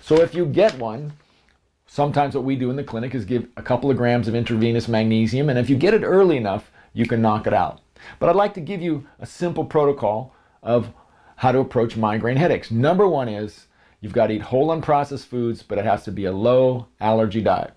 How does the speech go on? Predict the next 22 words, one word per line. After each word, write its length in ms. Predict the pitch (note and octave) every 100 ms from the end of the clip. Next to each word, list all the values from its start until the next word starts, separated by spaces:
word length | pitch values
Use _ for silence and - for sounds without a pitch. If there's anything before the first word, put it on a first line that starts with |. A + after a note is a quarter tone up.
| _
So 120 | A#2
if 120 | G#2+
you 40 | A#2
know 120 | D3
there's 180 | D#3+ -
some 120 | C#3+
food 200 | D#3+ D#3
triggers, 440 | D3+ C3+ D3 - _ _ _ _ -
obviously 360 | G#2 A2 A2+ A2
get 140 | G#2+
'em 140 | G#2+ G2
out. 180 | - - _
But 300 | D3 B2 - _ _
I 80 | G#2+
would 160 | A#2+ C3
eat 100 | C3+
off 160 | C3
my 140 | B2+ A2+
basic 340 | A#2+ B2 B2
elimination 560 | B2+ B2+ B2 A#2+ A#2+ B2
diet 300 | G#2+ F2+ D2 _ _ _
for 360 | A2+ G#2+ G2+